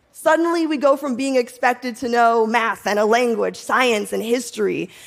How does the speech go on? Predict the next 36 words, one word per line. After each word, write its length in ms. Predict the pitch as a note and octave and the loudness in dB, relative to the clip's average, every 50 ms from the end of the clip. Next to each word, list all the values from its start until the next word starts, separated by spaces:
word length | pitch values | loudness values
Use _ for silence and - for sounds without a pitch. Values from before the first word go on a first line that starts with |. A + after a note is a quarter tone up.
| - - - | -20 -16 -6
to 160 | - D4 D4+ | -2 -2 0
operating 540 | - A#3+ D4 E4 - E4 E4+ E4 D#4 D#4 D4 | 2 2 2 2 0 0 0 2 2 2 2
in 80 | C#4 C4+ | 2 0
this 180 | B3 A#3 B3 | 0 0 0
narrow 340 | B3 B3 C4+ C#4 C#4 C4 B3 | 2 2 4 4 4 2 0
silo 560 | A#3+ - - - C4 D#4 D#4+ D#4 C#4 A#3+ A3 | -2 -2 0 2 2 4 4 4 2 2 0
for 140 | A3+ A#3+ A#3+ | 0 0 -2
the 80 | A3 A3+ | -2 -2
sake 320 | A3 - - C4 C4 - | -2 -2 -2 -2 -2 -2
of 160 | A#3+ G#3+ G#3+ | -4 -4 -4
becoming 400 | G#3 A3 - - A#3 A3+ A#3+ A3 | -4 -6 -6 -6 -4 -2 0 0
an 100 | G3+ G3 | 0 0
expert 640 | - - D4 - - - - - - - - - - - _ _ _ _ - | 0 0 -2 -2 -6 -12 -10 -10 -10 -10 -10 -16 -20 -20 _ _ _ _ 0
or 160 | B3 C4 A3+ | 2 2 2
really 320 | G#3+ B3 D#4 D#4 D4 C4+ | 2 2 2 2 2 0
good 340 | A3+ G3 C4+ D4+ D4 C4+ A3+ | -2 -2 0 2 4 4 4
at 100 | G#3 - | 2 0
one 240 | A3 A3 G#3+ G#3 G#3 | 0 -2 -2 -2 -4
thing. 560 | G#3 - C#4+ E4 D#4 A3 - - - - F#3+ - _ _ _ _ _ _ _ _ | -2 0 2 2 2 0 -2 -8 -12 -18 -20 -20 _ _ _ _ _ _ _ _
I 100 | - B3 | 0 0
mean, 200 | D4 D#4+ D#4 C#4+ | 2 2 0 -2
think 200 | - D#4+ E4 D4+ | -2 -4 -6 -4
about 320 | E4 C#4+ D4+ F#4+ F4+ - A#3 | -2 2 2 2 2 0 -2
how 140 | A#3+ B3+ C4 | -4 -2 -2
many 180 | C4 B3 A#3 | -2 -4 -4
times 360 | A3+ C4+ B3+ B3 B3 A#3 G3 | -4 -2 0 0 0 0 -2
we 100 | A3 A#3 | -4 -2
ask 320 | G3 G3+ G#3+ A#3+ - - - | 2 2 2 2 0 -2 -6
each 160 | B3 A3 - | -6 -2 0
other 200 | A#3+ G#3 G#3+ G3+ | 0 0 0 0
the 100 | F#3+ F#3+ | -2 -4
question, 680 | - - C4+ C#4 D4+ D4 - - C4 A#3+ G#3 G3+ G3 - | -2 0 2 2 2 0 -4 -4 -2 0 0 -2 -2 -2
"What 220 | - B3+ C4 A3 | -2 -2 -2 -2
do 100 | - A#3+ | -4 -4
you 120 | A#3+ A3 | -4 -4
do?" 320 | F#3 F#3+ A#3 A#3 F#3 - | -2 -2 -2 -2 -2 -2